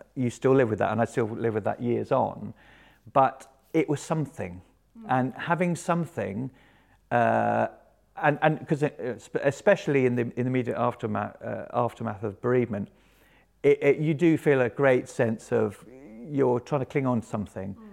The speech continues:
Speaker 1: And, and I keep coming back to this physical thing, but it felt important.
Speaker 2: Mm. Well, the book has a very hopeful message at the end as well, and it's kind of driving towards that. Um, and I wonder whether you feel that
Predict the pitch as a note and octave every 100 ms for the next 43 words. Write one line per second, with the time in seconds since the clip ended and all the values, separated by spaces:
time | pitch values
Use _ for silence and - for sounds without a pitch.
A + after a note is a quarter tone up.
0 | - A#2 A#2 A#2+ B2 B2 B2 G3 D#3 C#3+
1 | C3+ C3 - E3 C3+ A2+ A2+ A2+ G#2 A#2+
2 | A2+ C3+ - E3 D#3+ D3+ C3+ C#3+ C#3+ G3+
3 | - - B3 A3 F#3 F3+ _ - _ _
4 | _ _ _ - - - C#4+ D4+ F4+ -
5 | F4 D#4+ D#4 C#4+ - E4 D4+ - A3 F#3+
6 | F3 F3 E3+ E3+ - G3+ - G#3 A#3+ A3
7 | F#3 F3 E3+ F3 A3+ G#3+ F3 E3 E3+ G#3+
8 | A3 - - A#3 G3 - A3 G3+ F3 F3
9 | F#3 F3 E3+ - F3 E3+ - F#3+ F3 E3+
10 | E3+ E3+ - - - - - - B3+ B3+
11 | B3+ A#3+ B3 D4+ D4+ C#4+ C4 A#3+ - -
12 | - B3+ B3+ A#3+ B3 - B3 A3+ G#3+ G#3
13 | -